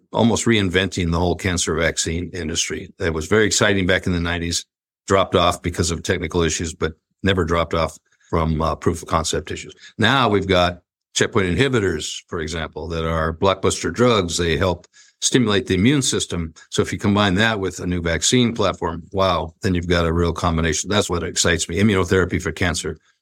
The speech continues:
We have a whole society for immunotherapy of cancer. It's booming. And my advice is, uh, you know, do something you're passionate about, not just commercially interesting, but you're passionate about, because your, your team is going to perform much better <laughs> if they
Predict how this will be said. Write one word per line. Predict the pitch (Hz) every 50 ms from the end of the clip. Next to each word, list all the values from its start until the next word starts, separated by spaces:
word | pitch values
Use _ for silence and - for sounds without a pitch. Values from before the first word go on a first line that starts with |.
| _ _
We | - 123 123
have | 107
a | 92
whole | 117 113 98
society | - - 101 - - - 98 92 95 95 87 80 76 -
for | - 98
immunotherapy | 92 90 90 87 - 90 85 80 85 80
of | 76
cancer. | - 90 82 78 - - - -
It's | - 92 85 - -
booming. | 87 87 95 90 82 78 78 80 - _ _ _ _ _ _ _ _ _ _ _ _ _ _ _
And | - 123 117 117 117
my | 117 120 131
advice | 135 120 127 131 147 160 143 - 131
is, | 113 101 107
uh, | 104 101
you | 101
know, | 110 117 113 98 85 - _ _ _ -
do | 110 120
something | - - 127 127 - 110
you're | 104 95
passionate | 90 113 113 113 - - 104 90
about, | 87 80 85 87 90 98 92 92
not | 92 98 98
just | 87 98 95 92 - - - -
commercially | - 107 95 90 - 98 90 87 90
interesting, | 95 - - 90 - - 92 87 80
but | 85 85 - - _ _ _ _ - - - - _ _
you're | - 92 87 90 82
passionate | 80 98 98 90 - - 95
about, | 82 87 87 85
because | 85 85 - - 92 90 87 -
your, | 95 92 90 90 90 90 90 87 85 - -
your | 95 92 80
team | - - 117 107 101 98
is | 92 87 85 - - - - -
going | 92 92 92 92 87
to | - - 95 87 87 90 87
perform | - 92 - - 107 95 90
much | 90 90 - -
better | - - 95 - -
<laughs> | - -
if | - - -
they | 85 92 90 87